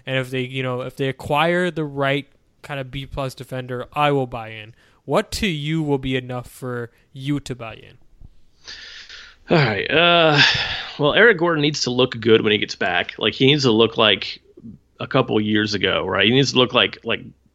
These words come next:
Speaker 2: like excellent Eric Gordon and not, cannot hit anything and cannot walk Eric Gordon like he looked like at the start of the season. Uh,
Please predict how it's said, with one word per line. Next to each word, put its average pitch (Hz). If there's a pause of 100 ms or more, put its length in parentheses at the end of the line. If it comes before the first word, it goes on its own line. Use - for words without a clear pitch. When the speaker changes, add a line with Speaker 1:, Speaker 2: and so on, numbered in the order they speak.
(140)
Speaker 2:
like 104 (800)
excellent -
Eric 107
Gordon 101
and 107
not, 107 (180)
cannot 117
hit 107
anything 101
and 95
cannot 107
walk 98
Eric 92
Gordon 98
like 95
he 110
looked 104
like -
at 69
the -
start 101
of 92
the -
season. 117 (560)
Uh, 98